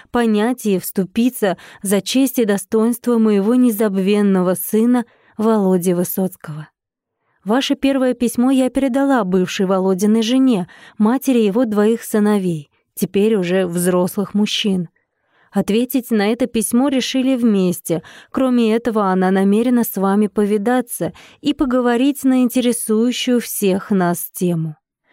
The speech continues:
Появившаяся у нас в России за последнее время вседозволенность позволила некоторым субъектам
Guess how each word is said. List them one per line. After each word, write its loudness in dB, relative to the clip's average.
Появившаяся 0
у 2
нас 0
в -2
России 0
за -4
последнее 0
время 0
вседозволенность -2
позволила 0
некоторым -2
субъектам -2